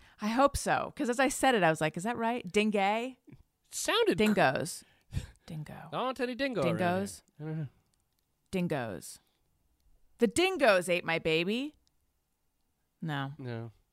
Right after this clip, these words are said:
Speaker 2: Well, this dingo has
Speaker 1: Let's
Speaker 2: something to say. He'd like to thank everybody <laughs> for listening.
Speaker 1: <laughs>
Speaker 2: Yeah.
Speaker 1: These dingoes, yeah.
Speaker 2: Yeah, that,
Speaker 1: These
Speaker 2: these
Speaker 1: dingo?
Speaker 2: dingoes.
Speaker 1: I don't know.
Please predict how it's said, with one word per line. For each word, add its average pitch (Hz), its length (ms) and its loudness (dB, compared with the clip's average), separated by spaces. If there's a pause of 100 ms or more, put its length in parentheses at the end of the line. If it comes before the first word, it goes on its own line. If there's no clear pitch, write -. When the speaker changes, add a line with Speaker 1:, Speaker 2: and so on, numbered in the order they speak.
(680)
Speaker 2:
Well, 254 200 6
this 294 180 0
dingo 190 580 4
has 143 160 4
Speaker 1:
Let's - 80 -6
Speaker 2:
something 139 300 -4
to 127 80 -4
say. 151 580 -2
He'd 151 140 -10
like 143 140 -2
to 135 100 -8
thank 139 240 -4
everybody 143 460 4
<laughs> - 20 0
for - 240 0
listening. 139 600 0
Speaker 1:
<laughs> - 40 -16 (520)
Speaker 2:
Yeah. 127 480 -10 (600)
Speaker 1:
These 330 360 6
dingoes, 185 640 6
yeah. 190 160 4
Speaker 2:
Yeah, 170 140 6
that, 190 200 6
Speaker 1:
These 180 140 8
Speaker 2:
these 240 220 6
Speaker 1:
dingo? 302 240 8
Speaker 2:
dingoes. 107 260 0
Speaker 1:
I 156 80 -10
don't 147 60 -12
know. 143 140 -14